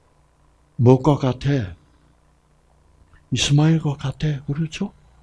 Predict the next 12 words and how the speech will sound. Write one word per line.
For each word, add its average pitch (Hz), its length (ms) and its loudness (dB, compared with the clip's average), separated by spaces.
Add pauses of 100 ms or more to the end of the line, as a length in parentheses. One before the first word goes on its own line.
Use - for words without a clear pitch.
(140)
왜? 160 280 0 (380)
예수를, 143 600 2 (120)
약속의 160 580 4
자녀를 117 540 0
받아들이지를 160 1040 -2 (400)
않고 - 280 -2
다 - 280 0
명령으로 185 880 8
알고 107 280 -2
있는 92 280 -8
거예요. - 160 -20 (600)
그래서 139 720 6